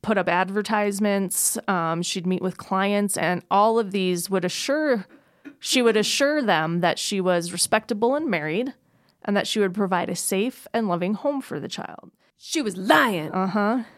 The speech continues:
Speaker 1: Oh, here's how she got her new last name. So then in eighteen seventy-two,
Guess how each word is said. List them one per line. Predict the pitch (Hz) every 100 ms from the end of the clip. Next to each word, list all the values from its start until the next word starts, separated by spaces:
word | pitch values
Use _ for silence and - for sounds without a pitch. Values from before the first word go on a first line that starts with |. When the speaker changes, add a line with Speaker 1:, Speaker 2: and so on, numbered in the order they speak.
| _ _ _ _ _ _ _ -
Speaker 1:
Oh, | 330
here's | 320 349 320
how | 254
she | 247 233
got | 202 175 - _ _ _ _ -
her | 214 202 190
new | 185 175
last | 180 -
name. | 185 190 - - - - -
So | - 262
then | 233 285 302
in | 262
eighteen | 240 220 285 240
seventy-two, | 240 226 254 - 220 196 226